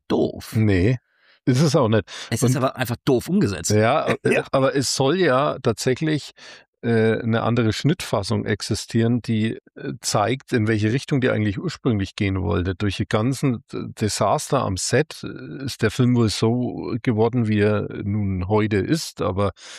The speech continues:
Speaker 2: es scheint wohl tatsächlich so eine Rohschnittfassung zu existieren, wo du rauslesen kannst, wo die Reise eigentlich hingehen sollte. Also so, so, äh,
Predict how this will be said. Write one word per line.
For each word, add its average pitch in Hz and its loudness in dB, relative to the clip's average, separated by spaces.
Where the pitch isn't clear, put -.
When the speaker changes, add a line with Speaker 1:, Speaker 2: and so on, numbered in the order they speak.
Speaker 2:
es - -4
scheint 135 0
wohl 143 2
tatsächlich 127 -2
so 123 -2
eine 107 0
Rohschnittfassung 110 0
zu 117 -4
existieren, 117 -4
wo 113 -2
du 127 2
rauslesen 127 2
kannst, 127 -2
wo 113 -2
die 117 2
Reise 110 2
eigentlich 107 0
hingehen 123 0
sollte. 87 -2
Also 95 0
so, 120 2
so, 120 2
äh, - -2